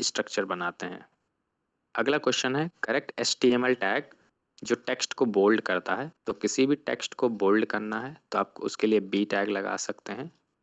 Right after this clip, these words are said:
या आप किसी टेक्स्ट को बोल्ड करने के लिए स्ट्रॉन्ग टैग का उपयोग भी कर सकते हैं। तो स्ट्रॉन्ग टैग से भी टेक्स्ट बोल्ड होता है और बी टैग से भी बोल्ड होता है। तो इसका सही जवाब होगा both, बी नहीं होगा,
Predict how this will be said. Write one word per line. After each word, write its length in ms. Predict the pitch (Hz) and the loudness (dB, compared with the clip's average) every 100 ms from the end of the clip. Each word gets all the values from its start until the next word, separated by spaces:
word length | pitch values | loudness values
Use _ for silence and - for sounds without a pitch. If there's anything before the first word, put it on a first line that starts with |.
| - | -4
या 160 | 107 127 | 0 0
आप 100 | 131 | 0
किसी 260 | - - | 0 0
टेक्स्ट 380 | 131 - 120 - | -2 -2 -4 -4
को 140 | - 113 | -2 0
बोल्ड 320 | 101 101 113 | 4 4 4
करने 340 | - 104 95 | 0 -2 -4
के 140 | 95 87 | -4 -4
लिए 280 | 90 127 180 _ _ _ _ _ - | 0 0 0 _ _ _ _ _ -6
स्ट्रॉन्ग 560 | - - - 101 117 139 - | -4 -2 0 2 2 -2 -4
टैग 140 | 110 - | -4 -2
का 100 | 110 | -2
उपयोग 440 | - - 101 98 | -2 -2 0 0
भी 100 | 98 | -2
कर 200 | 135 - | -6 -4
सकते 380 | 101 - - - | -4 -4 -8 -10
हैं। 160 | - - _ _ _ _ _ _ _ - | -10 -12 _ _ _ _ _ _ _ -10
तो 60 | - | -6
स्ट्रॉन्ग 480 | - - 95 107 127 | -6 -2 0 0 -2
टैग 220 | - 120 - | 0 -2 0
से 220 | - 117 | 2 2
भी 160 | 113 127 - | 4 0 -2
टेक्स्ट 280 | 113 - 104 | -6 -4 -2
बोल्ड 320 | 98 104 113 | 4 4 4
होता 260 | 113 - 117 | 2 2 -2
है 140 | 151 - _ _ _ _ _ - | -4 -10 _ _ _ _ _ -2
और 160 | 107 101 | -2 0
बी 200 | 101 107 | 2 2
टैग 240 | 101 92 | 2 -2
से 180 | - 92 | 0 0
भी 120 | 104 | 2
बोल्ड 300 | 104 87 87 | 4 2 2
होता 220 | - - - | -2 -6 -6
है। 100 | - | -6
तो 120 | 92 | -6
इसका 200 | - 104 | -2 -2
सही 300 | - 98 101 | 0 2 4
जवाब 300 | 98 95 92 | 4 0 0
होगा 280 | 92 123 170 _ _ - | 0 0 -2 _ _ -6
both, 300 | 104 110 - - _ 104 | 2 2 2 -6 _ 2
बी 220 | 113 127 | 6 6
नहीं 200 | 117 117 | 6 2
होगा, 280 | 101 113 | 0 -2